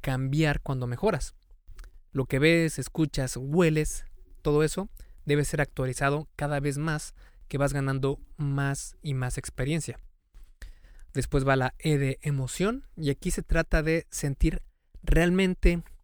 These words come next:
todas las emociones que te provocaría realizar el ejercicio,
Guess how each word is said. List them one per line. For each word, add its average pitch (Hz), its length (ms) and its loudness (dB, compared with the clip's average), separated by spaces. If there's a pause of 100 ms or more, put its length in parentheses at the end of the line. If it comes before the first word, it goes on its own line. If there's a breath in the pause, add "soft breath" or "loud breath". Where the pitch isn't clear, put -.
(340)
todas 165 260 6
las 139 160 0
emociones 151 640 -4 (360 soft breath)
que 147 100 -4
te 139 120 4
provocaría 143 640 0
realizar 131 360 -2
el 127 80 -2
ejercicio, 123 520 -6